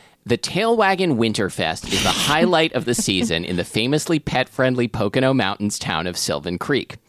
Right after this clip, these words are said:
But despite attractions like an ice sculpture display, a dog sled race, and a gourmet hot ch-, and gourmet hot chocolate,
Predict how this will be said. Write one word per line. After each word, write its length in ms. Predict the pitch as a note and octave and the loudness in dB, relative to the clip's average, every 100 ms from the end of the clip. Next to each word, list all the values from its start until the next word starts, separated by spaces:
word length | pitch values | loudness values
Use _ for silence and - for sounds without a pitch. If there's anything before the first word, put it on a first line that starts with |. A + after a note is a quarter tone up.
| - - - - | -20 -20 -20 -2
But 160 | A#2+ | -2
despite 400 | C#3 - - G3+ | 0 -2 0 0
attractions 540 | B3+ - D3 B2+ B2 G2+ | 0 0 -2 0 -4 -4
like 140 | F2 | -4
an 100 | F#2 - | -4 -4
ice 200 | A2+ C3 | -2 -2
sculpture 420 | - F3 - F#3 | 0 -2 0 0
display, 600 | E3+ E3 - F#2+ D#2+ D#2 - | 0 -2 -2 0 0 -2 -2
a 100 | G2 | 0
dog 320 | B2 D3+ D3+ | 2 0 -2
sled 260 | B2 F2+ | -2 -2
race, 300 | E2 D#2 F2 | 0 -2 -2
and 160 | - G2 | -2 -4
a 40 | |
gourmet 360 | F2+ G2+ A2+ C3 | -2 -2 0 -2
hot 300 | A#2 C3 B2 | -2 -2 -2
ch-, 120 | - - | -10 -6
and 180 | G2+ G2 | -4 0
gourmet 300 | A2+ B2+ C3 | 2 2 0
hot 220 | C#3+ C#3+ | -2 -2
chocolate, 500 | D3+ D3 - D2 | 0 0 0 -4